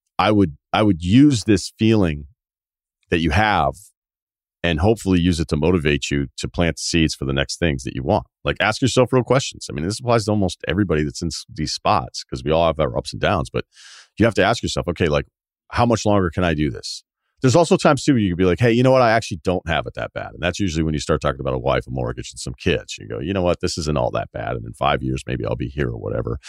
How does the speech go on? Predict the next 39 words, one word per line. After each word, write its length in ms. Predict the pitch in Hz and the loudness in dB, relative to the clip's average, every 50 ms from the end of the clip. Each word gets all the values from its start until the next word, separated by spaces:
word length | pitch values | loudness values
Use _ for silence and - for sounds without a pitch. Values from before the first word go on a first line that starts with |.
| - - - _ | -16 -18 -18 _
And 80 | - 90 | -2 0
you 60 | 78 | 0
start 240 | - - 87 76 - | 2 2 2 2 2
doing 160 | 85 80 73 | 2 0 0
some 140 | - - 60 | 0 -2 -2
different 260 | 71 69 - 55 52 | -2 -2 -2 -2 0
math 260 | 71 90 92 82 - | 0 2 2 0 -2
in 80 | - 58 | -4 -8
your 80 | 50 - | -6 -6
head. 200 | - 50 - - _ - - - - | -8 -8 -8 -12 _ -20 -20 -6 0
But 80 | 95 98 | 0 0
if 80 | 92 | 2
this 140 | - 113 - | 2 2 0
is 60 | - | 2
truly 300 | - - 123 127 127 127 | 2 2 4 6 6 6
making 340 | 110 104 107 104 - 98 90 | 6 4 4 2 2 2 2
you, 80 | 85 78 | 2 2
like, 260 | 76 76 71 65 - _ _ _ _ _ _ _ _ _ _ _ _ _ _ _ _ _ _ _ _ _ _ _ _ _ _ _ | 2 2 0 0 -2 _ _ _ _ _ _ _ _ _ _ _ _ _ _ _ _ _ _ _ _ _ _ _ _ _ _ _
physically 840 | - - - - 120 101 - 113 - - 101 90 82 78 76 73 - - | -20 -4 2 2 2 4 4 0 2 4 4 4 4 4 0 -2 -4 -4
and 100 | 80 73 | -4 -2
emotionally 640 | 71 73 78 82 92 98 - - - 85 76 73 69 - | -2 0 2 4 4 4 2 0 -2 0 0 0 -2 -4
exhausted 680 | 69 69 65 67 71 76 85 90 - - 78 69 64 | -6 -10 -6 -2 2 2 2 2 0 -2 -4 -6 -4
to 60 | 73 | -6
the 80 | 69 67 | -10 -10
point 300 | - - 82 80 - 69 | -4 -2 -2 -2 -2 -4
where 100 | 71 67 | -6 -6
you 120 | 76 78 | -6 -6
can't 380 | - - - 95 95 85 - - | -6 -6 -4 -2 -2 -2 -2 -4
stand 420 | - - - - 87 101 110 95 | -8 -8 -4 -2 0 2 2 2
it 80 | 78 67 | 0 0
anymore, 500 | 60 57 55 53 53 50 50 - 67 65 - _ _ _ _ _ _ _ | -2 -8 -12 -14 -16 -16 -12 -10 -10 -10 -12 _ _ _ _ _ _ _
use 320 | 80 85 110 123 113 92 80 | 0 4 4 4 4 4 2
that 240 | 80 73 78 78 | 0 0 0 -2
to 80 | - 80 | -4 -2
go, 200 | - 78 82 98 | 0 2 2 4
"Okay, 260 | 120 - - 85 80 76 | 2 2 0 0 0 2
that 180 | 92 107 - 120 | 0 0 0 2
means 420 | 120 113 110 110 107 95 85 - | 2 2 4 4 2 0 0 2
in 600 | 95 92 90 90 85 82 80 80 78 76 73 | 2 2 4 2 2 0 0 -2 -4 -6 -10